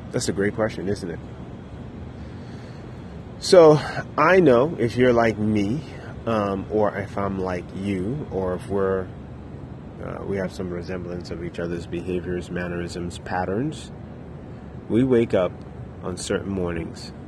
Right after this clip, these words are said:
and we don't feel like doing shit. Oh, sorry. We don't feel like doing crap.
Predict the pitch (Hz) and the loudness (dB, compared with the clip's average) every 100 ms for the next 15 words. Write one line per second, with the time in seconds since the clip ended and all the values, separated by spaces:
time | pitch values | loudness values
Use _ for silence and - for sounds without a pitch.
0 | - - - - - - - - 90 85 | -14 -14 -14 -14 -16 -14 -14 -10 -6 -2
1 | 95 95 87 85 95 87 85 78 82 90 | 0 0 -2 -2 -2 -2 -2 -6 -6 -6
2 | 82 73 71 - - - - - - - | -4 -6 -10 -8 -8 -6 -6 -8 -8 -6
3 | - - - - - - - - - - | -4 -4 -8 -14 -14 -14 -14 -14 -14 -14
4 | - - - - - 120 120 78 - - | -16 -14 -14 -14 -2 6 6 6 -4 -8
5 | - 78 - - - - - - - - | -4 -4 -4 -10 -12 -14 -14 -14 -14 -14
6 | - - 113 104 - 90 85 73 85 78 | -12 -2 0 0 0 -2 -2 -6 -6 -8
7 | - - - - | -6 -6 -6 -8